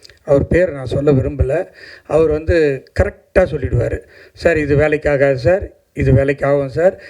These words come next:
இதுதான் சார், அஹ், ஷேரு, உங்களுக்கெல்லாம் தெரியும்னு நினைக்கிறேன் யார் அவருன்னு, அஹ், இவ்வளோ ஷேர் வந்துடும் சார்" அப்படின்றது கரெக்டா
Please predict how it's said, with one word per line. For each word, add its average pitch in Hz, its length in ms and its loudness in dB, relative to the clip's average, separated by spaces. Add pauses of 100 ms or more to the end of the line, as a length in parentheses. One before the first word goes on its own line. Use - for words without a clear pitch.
(160)
இதுதான் 147 440 -2
சார், 147 240 2 (760)
அஹ், 127 200 -2 (120)
ஷேரு, 151 540 0
உங்களுக்கெல்லாம் 139 520 -10
தெரியும்னு 143 320 -8
நினைக்கிறேன் 127 320 -6
யார் 127 220 -4
அவருன்னு, 120 560 -10 (420)
அஹ், 143 140 2
இவ்வளோ 156 280 2
ஷேர் 160 320 2
வந்துடும் 139 380 -2
சார்" 185 260 2 (320)
அப்படின்றது 175 560 0 (120)
கரெக்டா - 540 -2